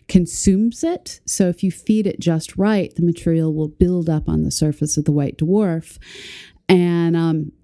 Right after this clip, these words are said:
eventually, if the white dwarf gets too large, it will explode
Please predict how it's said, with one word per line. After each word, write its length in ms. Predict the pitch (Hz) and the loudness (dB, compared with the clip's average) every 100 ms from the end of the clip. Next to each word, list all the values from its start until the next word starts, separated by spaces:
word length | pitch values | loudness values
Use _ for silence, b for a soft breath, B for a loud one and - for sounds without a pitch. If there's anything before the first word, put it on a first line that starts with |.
| _ - | _ 0
eventually, 640 | 185 175 170 - 190 165 | 2 4 2 0 0 0
if 120 | 156 - | 0 -2
the 80 | |
white 240 | 165 147 - | -2 -2 -2
dwarf 340 | 165 156 - | -2 -2 -2
gets 220 | 175 - | -6 -6
too 240 | - - 190 | -4 -2 0
large, 420 | 190 214 185 170 | 2 2 0 -2
it 40 | 180 | -2
will 140 | 180 | -2
explode 600 | 170 - - 160 151 - | -2 -4 -2 0 0 -2